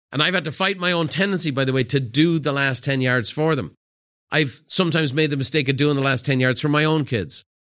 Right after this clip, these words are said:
Okay? I'm not above such things. But I've had to learn from them. I'm robbing them of the joy of becoming that butterfly. So we have to step out. And so Jack Canfield says,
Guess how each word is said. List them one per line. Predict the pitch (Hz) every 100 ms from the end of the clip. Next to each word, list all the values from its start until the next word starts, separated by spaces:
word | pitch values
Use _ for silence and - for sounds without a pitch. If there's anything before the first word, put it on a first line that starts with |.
| -
Okay? | 135 156 147 - -
I'm | 151
not | 156 147
above | 127 143
such | 120 135 -
things. | 127 85 - - _ _ _ -
But | 139
I've |
had | 147 160
to | 143
learn | 139 156 160
from | 151 123
them. | 123 120
I'm | 131
robbing | 127 131 131 143 151
them | 147
of | 135
the | 120
joy | 120 98 120 117 113
of | 110
becoming | 107 - 123 123
that | 110 110
butterfly. | 110 101 95 87 76 73 _ _ _ _ _ _ _
So | - 139 117
we | 120 127
have | 107 143 143 -
to | 123
step | - - 131 120
out. | 92 76 - - _ _ _ _ _ -
And | 120
so | 110 135
Jack | 104 139
Canfield | 151 143 131 123
says, | 107 117 104